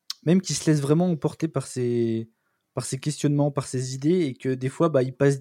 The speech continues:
il y a une autre idée alors qu'il a pas vraiment fini de développer celle d'avant, et ainsi de suite. Et du coup, bah, pour comparer avec Vinland Saga, je trouve que dans Vinland Saga, il maîtrise totalement ça, et c'est maîtrisé de A à Z. Donc, euh...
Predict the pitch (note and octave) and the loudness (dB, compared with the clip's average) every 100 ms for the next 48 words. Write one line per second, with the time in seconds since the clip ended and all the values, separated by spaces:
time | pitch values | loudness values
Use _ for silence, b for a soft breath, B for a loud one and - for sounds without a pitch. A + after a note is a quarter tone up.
0 | - C#3+ D3 D#3+ - D#3+ D#3 - B2 A#2 | -2 0 2 0 2 4 4 2 -4 -2
1 | D3 E3+ E3+ E3+ E3+ D3+ D#3+ D#3 D#3 D#3 | -2 -4 -4 -4 -2 0 0 -2 -4 -2
2 | D#3+ D3+ D#3 - b b b b b - | 0 0 -4 -10 b b b b b 0
3 | C3+ C3+ C3+ F3+ - - _ _ _ _ | 0 -2 -6 -8 -8 -20 _ _ _ _
4 | _ _ _ - - A#2+ A#2+ D3 - - | _ _ _ -12 -6 -4 0 2 2 -2
5 | C#3+ C#3 C3+ B2+ B2+ C3 B2+ D#3+ - C#3 | 2 4 4 2 2 2 0 0 -2 -2
6 | B2 B2 B2 A#2+ C3 D3 C3 B2+ - - | 0 0 0 0 0 2 2 0 -2 -12
7 | - C3+ C3 B2 - D#3 C3 A#2+ - _ | -2 0 0 -4 -2 0 0 -4 -8 _
8 | _ _ _ - B2+ B2 - C3+ C#3+ B2+ | _ _ _ -6 -2 -2 -2 -4 -2 0
9 | B2 B2+ A#2+ A#2+ A#2+ b b b b b | 0 0 -2 -4 -8 b b b b b
10 | _ - A2 - G#2+ G#2+ G#2+ A2+ G#2 | _ -10 -8 -2 0 0 -2 -4 -8